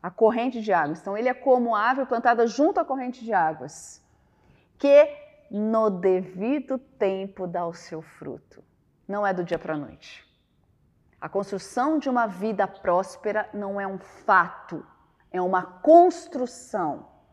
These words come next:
Passei no concurso e resolvi minha vida? Não. Abri uma empresa e resolvi minha vida? Não. Que no devido tempo dá o seu fruto. Mas porque tá no lugar certo,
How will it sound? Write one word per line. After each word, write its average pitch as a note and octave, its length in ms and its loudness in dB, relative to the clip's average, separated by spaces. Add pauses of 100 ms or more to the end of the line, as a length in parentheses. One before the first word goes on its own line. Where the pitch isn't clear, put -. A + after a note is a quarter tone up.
(280)
Passei C#4 300 4
no E4+ 100 4
concurso E4 300 6
e - 20 2
resolvi D4 200 0
minha C4 120 2
vida? G3+ 240 4
Não. G#3+ 680 -2 (360)
Abri A3 240 6
uma F#4 100 4
empresa D#4 280 6
e - 20 4
resolvi C#4+ 220 2
minha C4 120 4
vida? G#3 200 -2
Não. F#3+ 640 -4 (500)
Que A#3+ 100 0
no B3 140 4
devido A#3+ 560 4
tempo C#4 440 -4
dá A3+ 140 -2
o A3+ 80 -2
seu B3 220 -6
fruto. D#3+ 520 -12 (720)
Mas A3 240 2
porque C4 300 4
tá D4+ 180 2
no C#4+ 140 0
lugar A3+ 300 2
certo, A#3 600 2